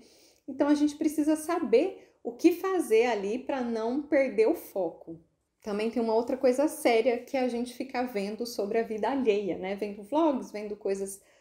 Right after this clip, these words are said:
sobre as outras pessoas. Mas será que isso tem sido construtivo pra você? Ou tem gerado no seu coração inveja?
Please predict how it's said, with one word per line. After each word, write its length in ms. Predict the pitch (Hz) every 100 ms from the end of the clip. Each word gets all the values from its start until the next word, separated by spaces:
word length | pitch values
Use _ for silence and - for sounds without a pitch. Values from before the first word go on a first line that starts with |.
| _
sobre 260 | - 185 190
as 100 | 185
outras 300 | 165 190 185
pessoas. 760 | 202 202 - 269 262 262 262 - _ _ _ -
Mas 120 | 294
será 200 | 320 330
que 140 | 330
isso 260 | 302 - 285
tem 140 | 269
sido 240 | 254 240 247
construtivo 760 | 339 339 - 196 - 240 175
pra 180 | 170 175
você? 560 | 165 180 - 220 196 - _ _
Ou 100 | 208
tem 240 | 208 247
gerado 380 | 247 247 226 226
no 80 | 220
seu 160 | 214 233
coração 640 | 233 220 220 - 214 208 - _ -
inveja? 880 | 202 180 196 208 208 208 202 196 196